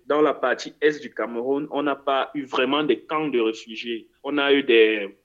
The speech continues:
des sites de recasement parce que ces, ces réfugiés centrafricains qui venaient étaient installés au sein des villages avec des populations hautes. On les faisait des ca-, des campements.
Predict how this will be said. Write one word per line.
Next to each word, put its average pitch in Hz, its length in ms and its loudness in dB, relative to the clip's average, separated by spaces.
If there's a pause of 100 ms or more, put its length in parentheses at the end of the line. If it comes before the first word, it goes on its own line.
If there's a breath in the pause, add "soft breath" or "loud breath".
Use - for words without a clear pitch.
(160)
des 123 120 2
sites 165 380 -6
de 135 60 6
recasement 117 640 0
parce 113 200 -2
que 143 120 -2
ces, 139 340 0
ces 139 220 2
réfugiés 127 500 -2
centrafricains 123 840 -6
qui 123 200 -20
venaient 113 500 -2
étaient 135 520 -2 (100)
installés 127 580 0
au 135 100 2
sein - 260 2
des 117 140 4
villages 123 540 0
avec 120 300 -2
des 113 80 -2
populations 107 760 -6
hautes. 117 220 -2 (160)
On 131 80 -6
les 131 80 0
faisait 123 340 0
des 110 200 0
ca-, 104 320 -2
des 98 80 -8
campements. 110 640 -8